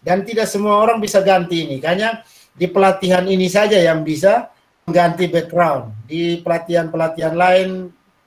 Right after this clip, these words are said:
kayaknya susah mengganti background yang Google Meet, karena memang tidak disiapkan.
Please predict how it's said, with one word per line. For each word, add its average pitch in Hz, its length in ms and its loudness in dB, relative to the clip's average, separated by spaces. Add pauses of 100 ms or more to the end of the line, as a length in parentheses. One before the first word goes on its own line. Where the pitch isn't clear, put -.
(100)
kayaknya 165 320 -2
susah 175 400 -6 (240)
mengganti 151 400 -8
background 151 640 -2
yang 139 320 -6 (400)
Google 151 320 -2
Meet, 156 160 -2
karena 165 240 2
memang 220 240 2
tidak 165 300 -2
disiapkan. 156 580 -2